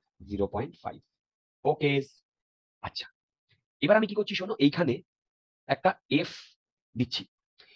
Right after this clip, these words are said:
এই এফটা, মন দিয়ে শুনবে, এফটা মানে ধীরে ধীরে বাড়াচ্ছি, বুঝতে পারছো? মানে জিরো থেকে পাঁচ, দশ, কুড়ি, চল্লিশ, একশো, দুশো,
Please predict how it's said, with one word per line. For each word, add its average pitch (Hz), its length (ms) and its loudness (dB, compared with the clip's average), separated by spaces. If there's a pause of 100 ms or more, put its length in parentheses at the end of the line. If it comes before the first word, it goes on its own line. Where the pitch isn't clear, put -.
(200)
এই 185 140 4 (100)
এফটা, 190 380 2 (500)
মন 151 100 2
দিয়ে 135 180 0
শুনবে, 131 200 -6 (100)
এফটা - 340 2 (1500)
মানে 147 160 6 (180)
ধীরে 214 180 4
ধীরে 226 160 4
বাড়াচ্ছি, 143 360 0 (800)
বুঝতে 190 160 0
পারছো? - 220 0 (420)
মানে 143 180 4 (260)
জিরো 131 280 4
থেকে 143 300 -2 (760)
পাঁচ, 117 360 4 (460)
দশ, 113 400 2 (600)
কুড়ি, 117 360 2 (520)
চল্লিশ, 113 600 0 (480)
একশো, 110 460 -4 (480)
দুশো, 113 480 -4